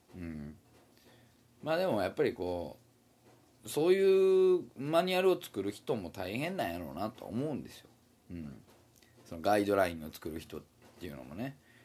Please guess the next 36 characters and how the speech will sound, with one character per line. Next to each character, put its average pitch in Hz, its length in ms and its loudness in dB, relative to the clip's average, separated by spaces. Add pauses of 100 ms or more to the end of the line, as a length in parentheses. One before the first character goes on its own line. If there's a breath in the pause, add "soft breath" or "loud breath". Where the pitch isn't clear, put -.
(120 soft breath)
ど 214 120 6
っ 226 40 -6
か 151 120 6
で 101 60 2
線 131 320 2
引 123 60 0
き 117 100 -4
し 107 120 -4
な 85 120 -6
い 76 60 -10
と 76 100 -12
い 78 40 -12
け 87 120 -8
な 73 100 -10
い 65 60 -14
ん 60 140 -16
で、 60 180 -14 (1000 soft breath)
じ 123 80 -2
ゃ - 20 0
あ - 20 -4
こ 117 120 0
の 110 100 0
辺 113 180 -2
で 123 80 2
い 143 120 4
い - 20 0
で 98 100 -2
し - 140 -4
ょ 82 100 -2
う - 40 -4
っ - 20 -14
て - 180 -14
い 98 360 0
う、 95 1300 -6
う - 20 -8
ー、 - 20 -12